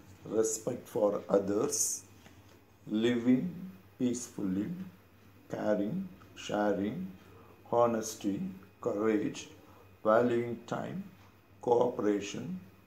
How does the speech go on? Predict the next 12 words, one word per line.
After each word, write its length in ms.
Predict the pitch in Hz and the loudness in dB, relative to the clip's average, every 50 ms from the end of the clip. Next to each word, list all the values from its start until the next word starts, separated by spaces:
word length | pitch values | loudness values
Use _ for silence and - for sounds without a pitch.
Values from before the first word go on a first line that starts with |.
| - - | -10 -4
commitment, 800 | - 120 113 113 120 123 123 - - 107 95 98 - - - - - - - - - | 0 0 0 2 0 -2 -4 -4 -4 -4 -4 -2 -4 -6 -10 -12 -20 -20 -16 -10 -6
empathy, 640 | - 110 110 110 - 123 107 - - - 104 101 98 92 92 - - - - - - - - - - | -6 -4 -4 0 0 0 0 0 -2 -4 -4 -4 -4 -6 -8 -10 -12 -18 -20 -20 -20 -20 -20 -20 -16
self-confidence, 1400 | - - - - 135 127 131 135 - - - - 123 110 110 107 - - 104 92 95 98 90 - - - - - - - - - - - - - - | -14 -10 -6 0 2 2 2 0 -2 -8 -2 2 4 4 4 2 -2 -4 -2 -2 -2 -2 -2 -4 -8 -10 -12 -12 -16 -20 -20 -20 -20 -20 -20 -12 -4
character, 680 | - 117 113 117 113 117 113 107 - - - 120 107 113 107 - - - - - - - - - - - - - | 2 6 8 10 10 8 6 4 2 -2 0 2 2 2 2 -2 -4 -10 -16 -20 -20 -20 -20 -20 -20 -20 -20 -18
spirituality, 1160 | - - - - - 123 123 123 - - 135 123 120 117 107 98 98 - - - 85 170 165 151 185 - - - - - - - - - - - | -14 -14 -10 -4 0 0 0 0 0 6 10 10 10 10 10 4 0 -2 -2 0 0 0 0 -2 -8 -12 -14 -16 -20 -20 -20 -20 -20 -20 -12 -8
introduction 680 | - 113 120 110 123 117 120 120 117 - - 123 120 107 - - | -4 -2 2 6 8 8 8 8 8 6 -2 -6 -8 -6 -2 2
to 120 | 123 113 | 2 2
yoga, 640 | 101 98 104 104 107 107 95 104 107 120 143 175 - - - - - - - - - - - - - | 4 4 4 4 4 4 4 4 4 4 4 2 -2 -12 -16 -20 -20 -20 -20 -20 -20 -20 -18 -8 -2
and 260 | 107 120 113 107 101 | 0 0 0 0 0
meditation 680 | 104 107 107 117 117 - 123 117 113 113 - 120 120 113 | 0 2 2 2 2 4 4 4 4 4 0 -4 -6 -6
for 260 | - - 104 101 98 | -6 -4 -2 -2 -2
professional 760 | - - 107 110 98 110 120 117 - - - 117 117 147 | -4 -4 -4 -2 0 2 2 2 0 0 0 0 0 0